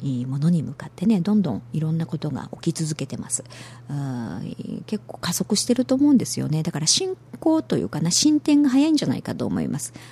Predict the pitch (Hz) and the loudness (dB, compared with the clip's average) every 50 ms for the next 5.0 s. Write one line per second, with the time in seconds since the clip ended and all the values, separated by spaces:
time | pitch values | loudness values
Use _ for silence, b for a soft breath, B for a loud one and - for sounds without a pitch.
0 | B - 208 226 262 254 - - 147 135 123 - - - - - 147 - - 190 | B -2 0 0 0 0 -2 -4 -6 -6 -6 -6 -6 -8 -8 -8 -4 -2 -2 -2
1 | - - 226 220 214 - 226 202 - - - - 113 - - - - - - - | -2 0 -2 0 0 0 0 0 -2 -2 -4 -6 -6 -6 -6 -8 -8 -10 -10 -8
2 | - - - - 208 302 339 - B B B B B B B - 190 170 170 165 | -8 -4 0 2 4 4 4 4 B B B B B B B 0 2 4 4 4
3 | 160 151 143 151 175 302 339 - - 262 277 294 302 381 339 233 151 - - 185 | 4 2 2 2 0 0 0 0 2 4 4 4 4 4 4 4 4 4 2 4
4 | 196 202 214 214 214 185 160 185 214 214 214 214 208 202 196 202 208 240 240 180 | 4 4 4 4 2 2 2 4 4 6 6 6 6 4 4 4 4 4 4 2